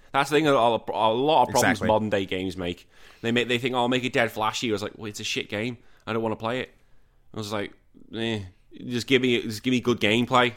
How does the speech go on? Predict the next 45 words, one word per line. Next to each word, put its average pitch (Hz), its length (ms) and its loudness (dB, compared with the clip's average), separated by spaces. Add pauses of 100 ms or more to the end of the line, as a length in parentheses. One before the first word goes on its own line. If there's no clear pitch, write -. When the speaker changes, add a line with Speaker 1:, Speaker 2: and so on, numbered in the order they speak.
Speaker 1:
And 110 120 0
then 107 80 -2
they 113 120 2
did 110 240 2
with 113 140 -2
Streets 107 240 -4
of 101 40 -10
Rage. 90 220 0
It - 60 -8
was 82 100 -6
solid. 87 420 -2 (800)
Speaker 2:
Yes, 87 160 -6
they - 80 -6
did. 82 240 -6 (480)
A - 40 -8
hundred 117 180 2
percent. 95 280 0
And 110 200 0
it's 117 200 -4
bet-, - 260 2
way 117 220 6
better 95 200 4
than 80 80 -4
Final 90 240 0
Fight. 80 260 -2 (540)
Speaker 1:
Yes. 117 340 8
Speaker 2:
Way 104 240 6
better. 78 320 -6 (300)
Speaker 1:
I 120 160 4
agree, 113 380 6
one 117 200 2
hundred 113 260 0
percent. 117 480 2 (240)
And 113 380 0 (340)
poor 131 200 4
Final 110 280 4
Fight, 113 240 2
when 110 120 0
we 107 80 -2
cover 101 200 0
that 104 180 2
one 101 200 0
day, 98 200 0
that's 104 260 -4
getting, 98 560 -4